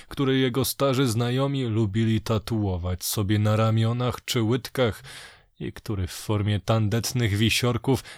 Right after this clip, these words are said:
można było kupić za kilka złotych w internecie. Jednak istniała różnica. Symbol, który Krystian widział przed sobą, zdawał się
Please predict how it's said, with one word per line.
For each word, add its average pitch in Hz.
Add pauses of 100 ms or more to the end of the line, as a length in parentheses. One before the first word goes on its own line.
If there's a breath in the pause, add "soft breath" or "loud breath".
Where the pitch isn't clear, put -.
(120)
można 95
było 98
kupić 104
za 107
kilka 110
złotych 104
w 107
internecie. 104 (840 soft breath)
Jednak 110 (100)
istniała 90
różnica. 90 (640 loud breath)
Symbol, 143
który 131
Krystian 123
widział 127
przed -
sobą, 101 (600 loud breath)
zdawał 95
się 113